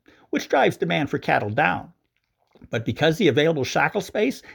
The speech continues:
is insufficient to accommodate the consumer's appetite for beef,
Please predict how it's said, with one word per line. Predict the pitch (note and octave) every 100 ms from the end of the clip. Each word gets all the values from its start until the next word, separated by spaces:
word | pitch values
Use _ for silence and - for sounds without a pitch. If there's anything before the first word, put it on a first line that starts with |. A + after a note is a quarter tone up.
| -
is | C#3 C3
insufficient | D#3+ F#3+ - E3+ F3 E3+ A3 G#3+
to | D#3
accommodate | B2+ E3 D#3 D3 C3+
the | B2
consumer's | A2+ G#2+ - G3 C#4+ E3
appetite | C3 A2+ A#2+ A2
for | - G#2
beef, | G2+ A#2+ -